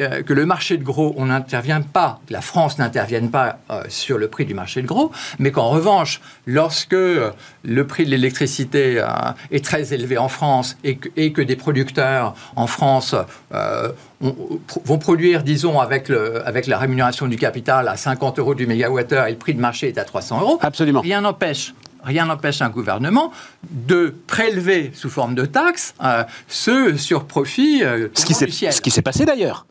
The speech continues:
Speaker 1: Voilà, ce qui s'est passé en
Speaker 2: Pour
Speaker 1: partie.
Speaker 2: les énergies renouvelables.
Speaker 1: Voilà. Et donc, et donc, euh, euh, mais il faut, il faut pas, il faut pas mettre la main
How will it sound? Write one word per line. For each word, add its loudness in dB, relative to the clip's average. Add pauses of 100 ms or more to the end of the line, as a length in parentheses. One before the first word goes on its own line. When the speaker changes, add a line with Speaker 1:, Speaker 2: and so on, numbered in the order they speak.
Speaker 1:
Voilà, 2
ce -18
qui -4
s'est -2
passé -2
en 2
Speaker 2:
Pour 4
Speaker 1:
partie. 4
Speaker 2:
les 4
énergies 4
renouvelables. 4
Speaker 1:
Voilà. 0
Et -4
donc, 0
et 4
donc, 0
euh, 2 (120)
euh, 0 (100)
mais 4
il 4
faut, 2
il -2
faut 2
pas, 0 (560)
il 0
faut 2
pas 2 (420)
mettre 2
la 4
main 2